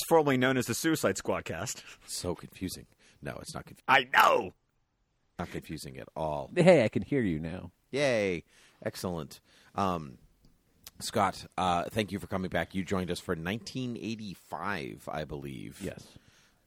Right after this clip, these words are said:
Speaker 1: Yes. Amadeus, Amadeus.
Speaker 2: The
Speaker 3: That
Speaker 2: only
Speaker 3: was
Speaker 2: good
Speaker 3: the
Speaker 2: movie
Speaker 3: gif I
Speaker 2: that
Speaker 3: used.
Speaker 2: year. <laughs> Amadeus. Anyway. Um,
Speaker 3: It took
Speaker 2: and
Speaker 3: me forever to find that gif, by the way.
Speaker 2: I
Speaker 3: Do better, Twi-, do better, <laughs> Twitter.
Speaker 2: No.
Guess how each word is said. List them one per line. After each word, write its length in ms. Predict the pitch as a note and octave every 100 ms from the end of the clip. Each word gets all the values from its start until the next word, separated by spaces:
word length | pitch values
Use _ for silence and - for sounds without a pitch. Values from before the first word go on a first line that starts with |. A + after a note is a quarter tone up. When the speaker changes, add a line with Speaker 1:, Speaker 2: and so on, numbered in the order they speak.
| _ _ _ _ _
Speaker 1:
Yes. 640 | G2 A2 C3 A2 - - _
Amadeus, 600 | A#2 G#2 A2 A#2 A2+ F#2+
Amadeus. 640 | G#2 G#2+ G2+ A2 G2+ - - _ _ -
Speaker 2:
The 120 | G#2
Speaker 3:
That 100 | F#2
Speaker 2:
only 120 | A2
Speaker 3:
was 80 | A2
Speaker 2:
good 100 | A2
Speaker 3:
the 40 |
Speaker 2:
movie 140 | A2 A#2
Speaker 3:
gif 40 | F#2
I 40 |
Speaker 2:
that 120 | G2+
Speaker 3:
used. 100 | D2+
Speaker 2:
year. 280 | A2+ E2+ F#2+ -
<laughs> 120 | -
Amadeus. 760 | - F#3 G3 A#2 F#2+ G2+ - -
Anyway. 360 | - E2 C#2+ C#2 - - - C#3+
Um, 300 | F#2 F#2 E2
Speaker 3:
It 60 | E2
took 120 | -
Speaker 2:
and 40 | -
Speaker 3:
me 80 | G3
forever 440 | B2 - A#2+ F#2
to 60 | F#2
find 280 | F#2+ E2
that 140 | E2 E2+
gif, 200 | F#2 -
by 140 | D#2+
the 80 | E2
way. 280 | D2+ C2+ - _ _
Speaker 2:
I 140 | D2 C2
Speaker 3:
Do 260 | E3 F3+ A#2+ -
better, 380 | - G#2+ D#2+ E2+ -
Twi-, 240 | - C#3+ - - - -
do 140 | B3+ C#4
better, 260 | D#3+ - -
<laughs> 80 | -
Twitter. 360 | C3+ A#2+ F#3+ - - _ -
Speaker 2:
No. 200 | - G2+